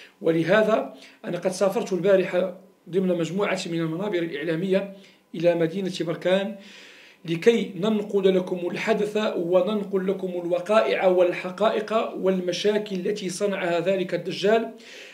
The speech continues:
الذي اعتدى على أعراض النساء وأعراض المسلمين وأعراض الرجال، الملقب بسفاح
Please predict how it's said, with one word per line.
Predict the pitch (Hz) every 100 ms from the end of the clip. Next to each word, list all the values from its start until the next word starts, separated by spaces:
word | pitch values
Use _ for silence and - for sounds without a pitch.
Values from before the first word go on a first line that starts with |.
| -
الذي | - 170 208 202 208 214 - - -
اعتدى | 165 - 214 196
على | 190 202 190
أعراض | 190 - 180 185 160
النساء | 170 165 190 196 -
وأعراض | 185 143 185 185 175
المسلمين | 170 - 160 185 196
وأعراض | 185 - 147 180 165
الرجال، | 165 160 180 - - - - - - - - - -
الملقب | 165 175 220 - 208 202
بسفاح | 165 175 165 - 180 185 -